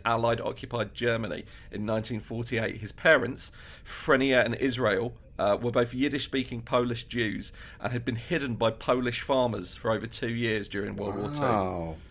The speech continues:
Speaker 1: Yeah, and then they emigrated to Canada the year he was born. And then he, he's got, like, a run of, like, constantly nominated for the Genies, which is the Canadian baftas.
Speaker 2: Yeah.
Speaker 1: But yeah, this is, like, he's the, if you like a show,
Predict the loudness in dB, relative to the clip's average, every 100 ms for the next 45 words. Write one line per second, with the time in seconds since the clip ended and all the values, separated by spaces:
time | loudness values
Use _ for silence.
0 | -18 -4 2 4 4 4 4 6 6 4
1 | 4 2 2 -2 -4 0 0 0 -4 -4
2 | -4 -4 -4 -4 -2 -2 -2 -10 -18 -18
3 | -12 -4 -2 0 -2 -2 -4 -6 0 2
4 | 4 4 4 4 4 0 0 -2 -16 -10
5 | -2 -2 -2 -4 -2 0 2 4 4 4
6 | 0 -4 -6 -2 -2 0 -2 -6 -6 -6
7 | -6 -6 -4 -2 0 0 -2 0 -2 -4
8 | -10 -10 -14 -16 -16 -16 2 8 8 8
9 | 2 -16 0 4 8 10 10 6 2 4
10 | 4 4 -2 -4 0 4 4 2 -2 -2
11 | 0 0 4 4 2 -2 0 0 0 -2